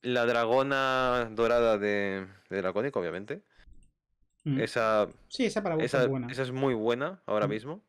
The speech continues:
Speaker 2: Ahora, ahora mismo sí que se puede usar.
Speaker 1: El, el dorado de Clerical. Ese también cabe ahora mismo
Speaker 2: Sí,
Speaker 1: como
Speaker 2: si juega
Speaker 1: fragmento,
Speaker 2: guardia, lo
Speaker 1: ocupa
Speaker 2: puedes
Speaker 1: muy
Speaker 2: jugar.
Speaker 1: poco y aporta
Speaker 2: Mm.
Speaker 1: mucho.
Speaker 2: Mm.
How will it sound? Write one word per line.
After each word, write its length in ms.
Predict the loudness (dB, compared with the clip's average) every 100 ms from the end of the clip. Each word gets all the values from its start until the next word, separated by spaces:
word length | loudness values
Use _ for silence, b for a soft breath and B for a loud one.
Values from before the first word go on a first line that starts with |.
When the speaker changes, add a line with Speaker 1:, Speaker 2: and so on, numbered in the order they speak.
| -12
Speaker 2:
Ahora, 180 | -8 -4
ahora 60 | -2
mismo 220 | -2 -4
sí 160 | -8
que 80 | -12
se 120 | -10 -12
puede 180 | -12
usar. 220 | -14 -16 -18 _ _ _ -20 -20 -20 -20 _ _ _ _ _ _ _ _ -6
Speaker 1:
El, 960 | -2 2 2 0 -4 -4 -6 -10 -12 -18 _ _
el 200 | -6 -2
dorado 340 | 2 4 4 4
de 120 | 4
Clerical. 580 | 2 2 2 0 -2 -6 _ -20 _ _ _ _ _ _
Ese 260 | -8 -6 -2
también 280 | -2 -2 -2
cabe 220 | 0 2
ahora 200 | 0 0
mismo 200 | 0 0
Speaker 2:
Sí, 60 |
Speaker 1:
como 140 | 0 0
Speaker 2:
si 40 |
juega 140 | 0 -2
Speaker 1:
fragmento, 340 | -2 0 2 2
Speaker 2:
guardia, 180 | 2 -2
lo 40 | -2
Speaker 1:
ocupa 160 | 0
Speaker 2:
puedes 120 | 0 0
Speaker 1:
muy 100 | 0
Speaker 2:
jugar. 80 | 0
Speaker 1:
poco 240 | 0 0
y 40 | 0
aporta 340 | 0 -2 -2
Speaker 2:
Mm. 40 | -2
Speaker 1:
mucho. 360 | -4 -6 -8 -10 b _
Speaker 2:
Mm. 100 | -20